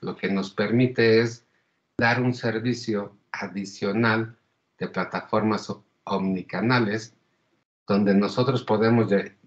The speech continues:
llevar a nuestros clientes servicios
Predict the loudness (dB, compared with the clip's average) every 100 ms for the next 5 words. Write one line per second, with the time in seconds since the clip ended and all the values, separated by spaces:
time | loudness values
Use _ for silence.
0 | -2 0 2 2 2 -4 -8 -4 -2 -4
1 | -6 -6 -4 0 0 2 -2 -2 -12 _
2 | -12 -4 -2 2 2 2 2 2 -2